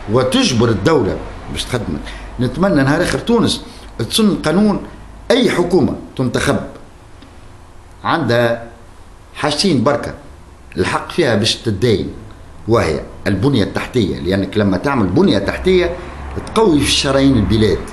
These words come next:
باش الدم يدور والعجلة الاقتصادية تدور، وإلا في التعليم، لأنه التعليم يعني انفستيسمون أ لون تيرم، قد ما تحط فيه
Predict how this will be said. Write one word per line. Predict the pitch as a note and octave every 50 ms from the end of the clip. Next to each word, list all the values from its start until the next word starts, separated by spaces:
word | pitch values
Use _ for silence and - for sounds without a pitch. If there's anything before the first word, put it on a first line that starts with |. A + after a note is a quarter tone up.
| - - - - - - - - -
باش | G2 - -
الدم | A2 F2+ - D#3 D#3 C3 G#2+
يدور | G#2+ G2 G2+ C3+ C#3 C3+
والعجلة | G2 E2 F2 E2+ F2 A2 G#2 F#2+
الاقتصادية | F#2+ F#2+ F#2 - - - - - G2 F2 F#2 F#2+ F#2
تدور، | E2+ - F#2 E2 - - - - - - - - -
وإلا | G#2 A2 B2+ - - D#3+ B2+ A2
في | -
التعليم، | - - - D#2 D2+ D#2 D#2+ C#2+ C#2+ - - -
لأنه | F2 F#2+ F2+ A2+ A2 F#2
التعليم | - - E2 D#2 G#2+ C3+ D3 G#2+ F#2+ - - - - - - - - - - - - - -
يعني | G2 G#2+ F2 E2+ F2 E2 D#2 - - - -
انفستيسمون | G#2 G2+ A2+ A2 - G#2+ G#2+ - - C#3+ C#3+ B2+ - -
أ | A2
لون | A2 G#2 G2
تيرم، | - D#3 D3+ A2+ F#2 D#2 - - - - - - - - - - - - - - - - - -
قد | G#3 E3 B2+
ما | B2 B2+
تحط | A#2+ - - B2 - -
فيه | - D3+ B2 F2+